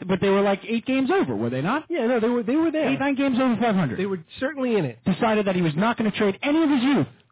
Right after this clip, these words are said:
Speaker 1: for the big players that were out there to help
Speaker 2: Oh,
Speaker 1: them
Speaker 2: well,
Speaker 1: this
Speaker 2: then
Speaker 1: year.
Speaker 2: they came out of the break. They went two and nine on their West Coast trip out of the break. The season ended there, essentially, yet they were still in it.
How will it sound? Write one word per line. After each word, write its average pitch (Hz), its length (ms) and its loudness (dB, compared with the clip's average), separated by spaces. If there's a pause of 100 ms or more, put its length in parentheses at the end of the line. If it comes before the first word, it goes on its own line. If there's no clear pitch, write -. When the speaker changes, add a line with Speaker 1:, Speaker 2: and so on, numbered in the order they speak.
(600)
Speaker 1:
for 196 80 -2
the 180 80 0
big 180 200 0
players 180 280 2
that 160 140 2
were 156 100 2
out 139 160 0
there 117 140 -2
to 113 80 -4
help 196 160 0
Speaker 2:
Oh, - 40 2
Speaker 1:
them 202 100 -4
Speaker 2:
well, 220 100 2
Speaker 1:
this 196 80 0
Speaker 2:
then 233 100 0
Speaker 1:
year. 240 80 -2
Speaker 2:
they - 60 -10
came 233 160 -2
out 247 140 0
of 240 40 -6
the 208 80 -2
break. 190 240 -2
They 196 80 -4
went 185 160 -4 (100)
two 262 140 0
and 214 140 2
nine 233 260 4
on 190 100 2
their 175 120 2
West 190 260 -4
Coast 214 220 0
trip 170 140 -2
out 175 120 0
of 247 80 0
the 247 60 -2
break. 180 240 0
The - 80 -4 (100)
season 247 340 2
ended 233 460 0
there, 170 440 0 (420)
essentially, 156 600 -2 (600)
yet 190 260 0
they 180 100 0
were 170 200 2
still 226 160 0
in 196 100 0
it. 123 80 -8